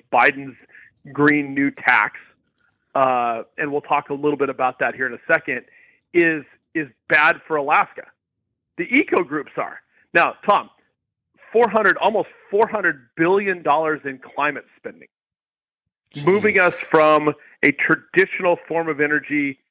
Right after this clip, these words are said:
Speaker 1: to, um, you know, wind and solar, which, yeah, works well all over the rest of the world. Why, why shouldn't we have it, you know, be the, the,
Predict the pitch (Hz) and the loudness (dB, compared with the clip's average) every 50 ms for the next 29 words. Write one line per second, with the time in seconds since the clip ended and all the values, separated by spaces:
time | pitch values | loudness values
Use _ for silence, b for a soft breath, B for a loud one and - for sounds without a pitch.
0 | _ _ _ _ _ - - - 165 156 147 143 143 139 135 127 107 104 - - | _ _ _ _ _ -14 -6 -2 0 2 2 2 0 -2 -4 -6 -6 -10 -16 -18
1 | - _ _ _ _ - 135 131 131 127 123 120 117 117 - _ _ _ _ _ | -20 _ _ _ _ -2 0 2 2 0 0 -2 -6 -10 -18 _ _ _ _ _
2 | _ - 143 135 120 120 117 123 156 165 165 165 143 143 139 135 - - 156 147 | _ -6 -4 -4 -4 -4 -2 0 2 2 2 0 -4 -8 -10 -8 -4 -2 0 0
3 | 135 123 117 123 131 131 - - - _ 131 139 147 156 147 139 131 123 135 147 | 0 -2 -2 -2 -4 -4 -6 -8 -18 _ 0 2 4 4 4 4 2 0 0 -2
4 | 143 - - - 139 139 139 143 135 135 135 135 139 139 135 131 131 127 131 139 | -2 -2 -6 -8 -4 -2 0 0 0 0 0 -2 -2 -2 -4 -4 -6 -4 -2 -2
5 | 139 135 _ _ - 131 123 123 123 123 127 120 - 123 123 131 127 113 _ _ | -2 -4 _ _ -14 -10 -6 -2 -2 -2 -2 -2 -4 -2 0 0 0 -2 _ _
6 | _ _ _ _ _ _ _ - 139 147 - - - 156 147 139 135 135 120 - | _ _ _ _ _ _ _ 2 2 2 2 0 -2 -2 -2 -4 -10 -8 -4 -2
7 | 139 135 131 131 117 - _ _ - 147 135 123 117 117 - - 139 139 131 127 | -2 -2 -2 -4 -8 -10 _ _ -16 -14 -12 -12 -12 -10 -6 -4 -4 -2 -2 -2
8 | 117 113 113 107 _ - 123 117 113 110 | -2 -4 -4 -8 _ -8 -8 -6 -8 -8